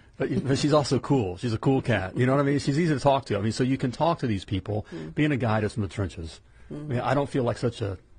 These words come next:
Speaker 1: dummy.
Speaker 2: Right.
Speaker 1: You know, they don't make
Speaker 2: Yeah.
Speaker 1: me feel
Speaker 2: They
Speaker 1: like
Speaker 2: don't talk
Speaker 1: I'm
Speaker 2: above.
Speaker 1: Right.
Speaker 2: Yeah.
Speaker 1: You know, and, and so, you know, it's good. So I would highly recommend, first of all, you do these things. Be aware of, of the things that she just spoke about.
Speaker 2: Yes.
Speaker 1: Okay, so, so you have an understanding.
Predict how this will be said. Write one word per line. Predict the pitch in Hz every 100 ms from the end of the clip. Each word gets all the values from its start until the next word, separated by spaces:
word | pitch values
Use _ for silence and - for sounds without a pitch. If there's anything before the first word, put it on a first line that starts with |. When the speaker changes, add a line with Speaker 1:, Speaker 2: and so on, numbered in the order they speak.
| - - -
Speaker 1:
dummy. | 117 101 82 73 -
Speaker 2:
Right. | 156 117 - -
Speaker 1:
You | -
know, | 117 113
they | 110 131
don't | 131
make | 123
Speaker 2:
Yeah. | 120
Speaker 1:
me | 120
feel | - 113
Speaker 2:
They | 107
Speaker 1:
like | 92
Speaker 2:
don't | 101
talk | 98
Speaker 1:
I'm |
Speaker 2:
above. | - 113 - - -
Speaker 1:
Right. | 120 107 98 -
Speaker 2:
Yeah. | 139 95 - - -
Speaker 1:
You | 127
know, | 107 104 92 -
and, | 117 110
and | 117 110
so, | 123 117 113 - - - - -
you | 123
know, | 120
it's | 131
good. | - 127 92 -
So | 123
I | 113
would | 139 139
highly | 143 160
recommend, | 139 131 127 120 117 -
first | - 160 135 -
of |
all, | 117
you | 113 120
do | 135 147
these | 127 107
things. | - 98 95
Be | - 131
aware | 113 127 139 120 101 101 - - - -
of, | - 110
of | 123 110
the | 107
things | 110 104 101 131 107
that | 165 101
she | -
just | 101 95
spoke | - 110 107
about. | 87 82 90
Speaker 2:
Yes. | 117 117
Speaker 1:
Okay, | - 101
so, | 98 104
so | 101 -
you | 117 104
have | 113
an | 104
understanding. | 107 98 90 - 104 101 85